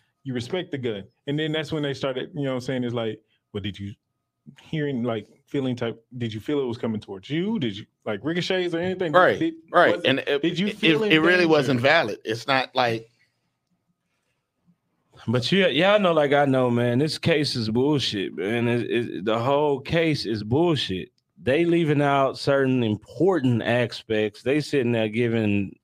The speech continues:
Speaker 3: honor to, to the, the defense people for the vetting, for the ve-, you know, the vetting,
Speaker 2: Right.
Speaker 3: the vet day, and they,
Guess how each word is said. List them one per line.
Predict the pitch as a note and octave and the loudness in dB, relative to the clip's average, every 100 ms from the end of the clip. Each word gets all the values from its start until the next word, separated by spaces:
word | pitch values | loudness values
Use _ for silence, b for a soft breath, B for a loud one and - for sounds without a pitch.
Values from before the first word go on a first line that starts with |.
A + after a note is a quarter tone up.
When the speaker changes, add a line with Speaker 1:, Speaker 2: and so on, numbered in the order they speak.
| - | -2
Speaker 3:
honor | B2 C#3+ C3+ B2 | 0 2 2 2
to, | A#2 A2 G2 - | 2 0 -2 -6
to | - | -4
the, | A2 G2+ C#2+ | -2 -4 -6
the | G2 | -10
defense | F2 G2 G2+ A#2 D#3 C3 - | -4 -2 0 0 0 -2 -4
people | D3+ C#3 B2+ C3 B2 A#2+ | -2 -2 0 0 0 -2
for | A#2+ A#2 | -2 0
the | G#2 | 0
vetting, | G2+ B2+ C3+ C3+ D2 | 0 0 0 -4 -4
for | - | -4
the | A2 | -4
ve-, | G#2 C3+ B2+ | -2 -2 0
you | E3 | 2
know, | A2+ | 2
the | G2+ | 2
vetting, | A#2+ C3+ C3 B2 B B A2 | 2 2 0 -4 B B -10
Speaker 2:
Right. | G#2 F2+ | -8 -2
Speaker 3:
the | G#2 | 2
vet | A2 D3+ B2+ | 4 2 2
day, | C#3 C3+ C3+ C3+ C3 A#2 A#2 | 2 4 2 2 2 2 2
and | G#2 F#2 _ b b b _ - | 0 -2 _ b b b _ -2
they, | D3+ F#3 F#3 F3 D3 B2 | 0 2 0 0 0 -2